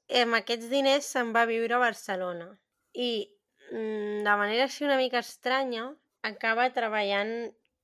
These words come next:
com a cap de relacions humanes de, d'una empresa que té la seu a Mataró.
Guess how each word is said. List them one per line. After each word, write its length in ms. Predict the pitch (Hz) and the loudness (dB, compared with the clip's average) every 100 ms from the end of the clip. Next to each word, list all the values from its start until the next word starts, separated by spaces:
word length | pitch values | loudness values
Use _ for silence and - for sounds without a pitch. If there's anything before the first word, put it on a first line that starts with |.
| _ | _
com 160 | - 214 | -8 -2
a 100 | 196 | -2
cap 300 | - 202 202 | 2 0 2
de 140 | 214 208 | -2 0
relacions 600 | 202 196 - 196 190 202 | 2 0 -4 -6 -6 -4
humanes 400 | 202 190 196 190 | -2 -2 -2 -4
de, 140 | 190 180 175 - - _ _ - _ _ | -4 -4 -6 -12 -20 _ _ -20 _ _
d'una 240 | 196 196 | 0 2
empresa 520 | 190 190 190 175 180 185 | 0 0 -2 0 -2 -2
que 260 | 190 180 | -2 -2
té 140 | 175 190 | -2 -6
la 100 | 180 | -4
seu 240 | - 190 | -4 -4
a 40 | 190 | -4
Mataró. 420 | 202 - - | -6 -6 -10